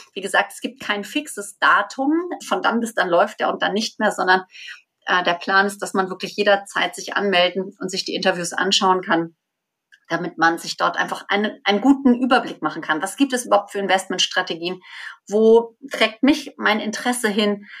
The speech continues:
Was ist für mich, ja, der richtige Ansatzpunkt? Und was kann mir Eva denn hier auch wirklich empfehlen, um nicht die Fehler zu machen, dass man irgendwo hinstolpert, wo man hinterher doch ganz unglücklich ist und nicht das bekommen hat, was man sich erhofft hat?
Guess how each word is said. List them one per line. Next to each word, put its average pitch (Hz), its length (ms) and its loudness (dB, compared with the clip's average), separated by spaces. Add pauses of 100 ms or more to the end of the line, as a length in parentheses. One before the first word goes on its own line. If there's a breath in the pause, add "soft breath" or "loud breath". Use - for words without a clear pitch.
(180 loud breath)
Was - 160 -2
ist 226 160 -4
für - 100 -4
mich, 214 440 -2
ja, 175 240 0
der 180 180 -2
richtige - 380 -2
Ansatzpunkt? 226 840 0 (420 loud breath)
Und 196 240 -2 (120)
was - 480 -2
kann 226 200 0
mir 233 120 -2
Eva 208 180 0
denn 202 140 6
hier 202 180 0
auch 180 140 -4
wirklich 214 300 -4
empfehlen, 214 880 2 (380 loud breath)
um 202 160 0
nicht 220 200 0
die 208 60 -6
Fehler 202 300 2
zu - 120 -6
machen, 190 240 -2
dass 180 160 -4
man 175 160 -2
irgendwo 196 340 -2
hinstolpert, 185 680 2
wo 175 60 -6
man 170 140 0
hinterher 190 280 -2
doch 170 120 -4
ganz 175 180 -2
unglücklich 175 460 -4
ist - 140 0
und 180 140 -2
nicht 180 180 -4
das 175 140 -2
bekommen 170 360 2
hat, - 140 0
was 175 120 -6
man 175 140 0
sich - 180 -8
erhofft 156 340 0
hat? - 200 -20